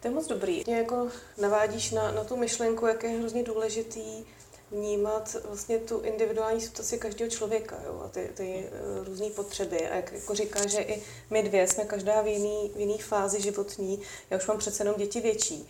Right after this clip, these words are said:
takže, eh, jsem víc jako, mm, víc v tom světě, jakoby, jo. Vlastně i v tom pracovním už jsem jako díl,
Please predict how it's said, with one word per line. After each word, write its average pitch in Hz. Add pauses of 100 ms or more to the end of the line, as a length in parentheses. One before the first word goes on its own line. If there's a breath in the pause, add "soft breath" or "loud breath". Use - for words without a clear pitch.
takže, 185
eh, 202
jsem 220
víc 214
jako, 220
mm, 98 (680)
víc -
v -
tom 302
světě, 214
jakoby, -
jo. -
Vlastně 175
i 185
v -
tom 226
pracovním 220
už -
jsem 240
jako 254
díl, 175